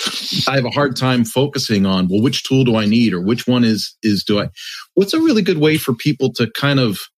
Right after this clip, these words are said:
embrace or start working within the Zoho environment, right? To pick things out. What,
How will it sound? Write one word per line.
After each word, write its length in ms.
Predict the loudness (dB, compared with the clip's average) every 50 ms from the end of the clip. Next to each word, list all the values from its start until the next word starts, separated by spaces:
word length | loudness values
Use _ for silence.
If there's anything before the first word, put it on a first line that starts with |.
| _ _ -20 _ _ _ -6 -6 -6 -10 _ _ 0 2 2 0 0 -4 -12 _ _ 0
embrace 560 | 2 2 2 2 2 0 0 0 0 -2 -4
or 60 | -4
start 420 | -6 -4 -4 -2 -2 -2 -2 -2 -2
working 520 | -2 -2 0 0 2 2 2 2 0 -2 -6 _ -2
within 280 | 0 0 2 4 4 4
the 60 | 4
Zoho 680 | 2 0 0 0 -2 0 0 0 0 0 0 0 -2 0
environment, 580 | 0 0 0 0 -2 -2 -4 -4 -6 -8 -8 -8
right? 180 | -6 -6 -6 -6
To 60 | -8
pick 240 | -6 -4 -4 -4 -4
things 320 | -2 -2 0 0 0 0
out. 180 | -2 -4 -4 -4
What, 140 | -4 -4